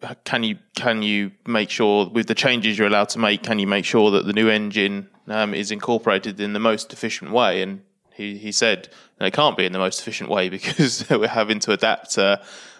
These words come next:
we're having to adapt a car designed around something else." So that, as you say, there are, there are compromises. There's, uh, there's a sort of a pro and a con to the,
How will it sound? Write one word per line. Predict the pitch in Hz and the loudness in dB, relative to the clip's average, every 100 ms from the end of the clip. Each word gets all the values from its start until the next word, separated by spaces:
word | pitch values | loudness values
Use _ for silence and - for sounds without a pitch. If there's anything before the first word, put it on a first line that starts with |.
| - | -4
we're | 110 | -2
having | 85 117 107 | 0 0 0
to | 101 | 0
adapt | 101 107 - | 0 0 -2
a | 98 | -4
car | 113 104 | 0 0
designed | 104 107 107 | 2 2 4
around | 98 104 | 2 2
something | 104 95 101 | 0 0 2
else." | 113 90 | 2 2
So | - | 2
that, | 98 107 78 - | 4 2 0 -4
as | 71 107 90 113 | 0 2 4 2
you | 104 | 0
say, | 98 110 92 90 - - - - - | 2 4 2 -2 -14 -20 -20 -10 2
there | 104 | 4
are, | 117 113 101 | 6 6 4
there | - 113 | 4 4
are | 110 | 4
compromises. | - 127 113 101 98 98 98 | 2 0 0 0 0 0 2
There's, | 113 113 | 2 2
uh, | - 82 - 78 90 | -2 -6 -6 -10 0
there's | 135 131 120 | 4 4 4
a | 131 | 2
sort | - 127 | 4 2
of | 127 | 4
a | 123 - - _ _ _ _ - | 2 2 -16 _ _ _ _ -6
pro | - 156 | 4 6
and | 143 120 | 8 4
a | |
con | - 139 123 110 104 - | 2 2 2 0 -6 -8
to | - 104 | -2 2
the, | 98 95 | 4 4